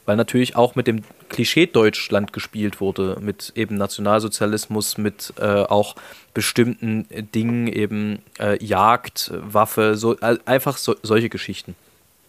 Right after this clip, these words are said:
Das aber, das hab ich aber selber nicht als, als abwertend empfunden dem gegenüber, sondern einfach nur als Benennung von Fakten, die das deutsche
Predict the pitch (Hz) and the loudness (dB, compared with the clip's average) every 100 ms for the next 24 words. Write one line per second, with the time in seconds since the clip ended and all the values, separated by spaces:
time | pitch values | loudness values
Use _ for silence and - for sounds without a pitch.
0 | _ - 110 120 135 127 127 127 - - | _ -16 -2 0 2 4 4 2 -4 -20
1 | - - _ _ _ _ _ _ 117 - | -20 -20 _ _ _ _ _ _ -4 -2
2 | 139 - - 127 120 107 147 180 165 - | 0 -2 0 2 4 4 6 4 2 -4
3 | - 117 - - - 135 - 175 - - | -2 -2 -2 -10 -2 -2 2 2 0 -8
4 | 165 - - 165 170 151 151 147 143 139 | -6 -4 -2 -2 -2 -2 -2 -4 -4 -4
5 | 139 139 117 113 - 131 160 135 143 156 | -2 -2 -2 -4 0 -2 -2 -4 -2 0
6 | - 120 - - 107 107 131 165 165 - | 2 2 0 -4 -2 2 2 2 -4 -2
7 | 107 107 - 147 - - 170 180 - - | -4 -2 -4 -4 -6 -8 -6 -6 -14 -8
8 | 131 135 120 - _ _ _ - - 113 | -8 -4 -4 -6 _ _ _ -14 0 4
9 | 143 - 143 139 127 - | 4 4 4 6 2 -4